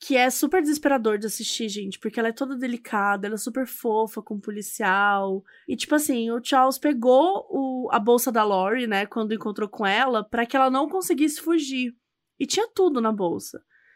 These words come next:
Só que a Laurie falou pro policial que ela tava chateada por causa do brilho labial dela.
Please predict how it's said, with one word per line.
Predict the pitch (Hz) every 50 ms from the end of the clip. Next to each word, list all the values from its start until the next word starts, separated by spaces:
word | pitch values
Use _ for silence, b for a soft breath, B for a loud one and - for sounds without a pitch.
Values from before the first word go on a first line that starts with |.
| b b b b b
Só | - - 427
que | 427 -
a | 539 415
Laurie | 302 262 240 240 240
falou | - 254 240 220
pro | - 220 202
policial | - 220 214 208 - - 254 240 247 277 277 269
que | 285 -
ela | 254 247
tava | 240 269 240 262
chateada | 262 - 285 285 - - 269 233 233 269 311 311 233 208 202 190 190 b b b b b b b b b
por | - 311 294
causa | 294 320 320 320 277
do | 277 320
brilho | 247 269 285 294 302 285 320
labial | 320 320 311 277 277 370 392 359 311 330 392 370
dela. | 294 226 190 180 175 175 175 175 175 180 190 190